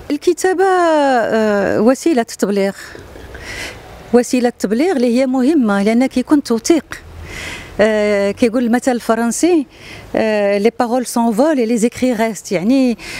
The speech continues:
كنلقي محاضرات ولكن الكلام، آه، كيكون ديك الساعات، كيأثر ديك الساعات حقيقة، لكن، آه، الك-، الكتابة، آه، كتخلي أثر دائم، وهذه واجب،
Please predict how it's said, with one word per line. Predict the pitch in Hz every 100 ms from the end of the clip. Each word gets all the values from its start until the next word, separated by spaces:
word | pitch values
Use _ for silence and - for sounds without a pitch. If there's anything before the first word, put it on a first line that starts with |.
| - -
كنلقي | 220 214 294
محاضرات | 240 226 220 226 262 359 -
ولكن | 226 226 226
الكلام، | 233 - 240 277 320 294 262
آه، | 254 226 156 226
كيكون | 240 - 254 240 285 254
ديك | 233 -
الساعات، | - 240 214 269 -
كيأثر | 247 - - 247
ديك | 208 269
الساعات | - - 202 208 311
حقيقة، | - - 269 180 185 269 403 - - - -
لكن، | 214 - 381 392 302
آه، | 254 233 220 214 202
الك-، | 220 - - - - -
الكتابة، | - - 226 285 349 196 226 - - - - - - - - - - -
آه، | 208 196 190 185
كتخلي | - 233 - 247 233 254
أثر | 233 - 269 277
دائم، | 208 294 311 202 202 196 - - - - - - - - -
وهذه | 208 196 208 226 233 226 220
واجب، | 214 202 202 320 262 202